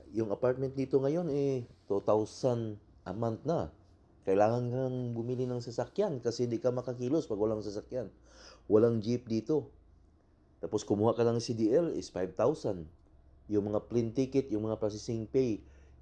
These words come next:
kailangan ng pera ng pang-umpisa. Hindi ito tulad sa Middle East. And kung, ah, immigrant ka, ibang usapan yon. Immigrant, may nauna na sa inyo dito,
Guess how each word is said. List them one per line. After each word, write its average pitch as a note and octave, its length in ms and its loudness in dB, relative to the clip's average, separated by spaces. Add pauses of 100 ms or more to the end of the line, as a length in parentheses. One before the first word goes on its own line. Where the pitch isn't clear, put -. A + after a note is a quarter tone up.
(160)
kailangan C#3 640 2
ng C#3 80 -10
pera C#3+ 240 4
ng C#3 160 -2
pang-umpisa. B2 720 0
Hindi C3 240 0
ito C#3 160 2
tulad B2+ 320 2
sa C3 80 -4
Middle A#2 360 -2
East. A2+ 440 0 (1700)
And B2 480 6 (160)
kung, B2 800 2 (800)
ah, A2 560 4
immigrant F3+ 560 2
ka, C#3 400 4 (560)
ibang G2 240 2
usapan G2 400 0
yon. D3 220 4 (1160)
Immigrant, C3 560 6
may G#2+ 160 0
nauna G#2+ 240 2
na A2 160 2
sa - 80 -4
inyo G#2+ 240 -2
dito, A2 240 2